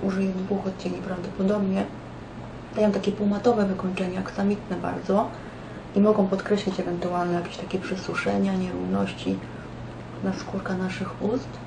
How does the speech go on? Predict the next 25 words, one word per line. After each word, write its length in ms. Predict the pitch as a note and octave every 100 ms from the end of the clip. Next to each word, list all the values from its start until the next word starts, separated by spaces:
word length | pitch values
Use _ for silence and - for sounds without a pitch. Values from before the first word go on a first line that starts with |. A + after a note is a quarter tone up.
| - - - - - - - - - - - - - - - -
Zanim 240 | A#3 A#3+
wszystko 300 | - - G3
utrwalę 400 | G3 - G#3 G3
pudrem, 680 | - G3 F#3+ E3+ E3+ F#3 G3
e, 200 | F#3+ F#3+ F#3 F#3 - - -
użyję 400 | A#3+ A#3+ A#3+ A3
różu. 560 | G#3 F3 E3+ D#3+ D#3+ G3 - - - -
Dlaczego 300 | G#3 B3 A3
użyję 280 | A3 G#3+ G3+
go, 120 | G#3
zanim, 340 | G#3 G3+ G3+
e, 40 | F#3+ F#3+ F#3+ F#3+ F#3 F3+
nałożę 480 | F#3+ G3 G3 F#3+ F#3 - G3+
puder? 260 | F#3+ G#3
Ponieważ 360 | A3+ G#3+ G#3+ G#3+
użyję 280 | G3+ G3+ G3
różu 440 | G3+ F#3+ F#3+ F3 F3 - -
w 100 | -
kremie. 340 | - G#3 F#3 F3+
Jest 280 | F3 F#3 -
to 80 |
firma 680 | G3 G3+ G3 F#3+ F#3 F#3+ - -
Besame. 840 | F#3+ G#3 - G3+ F3+ F3 F3 F#3+ G3+
Jest 200 | G3+ -
to 200 | G3